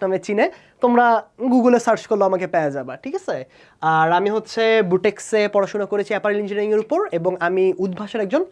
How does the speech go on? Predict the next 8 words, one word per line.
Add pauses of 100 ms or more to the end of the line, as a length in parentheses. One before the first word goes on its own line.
(380)
কেমিস্ট্রি
টিচার। (260)
এখানে
আমার
বেশ
কিছু (880)
দেওয়া
আছে,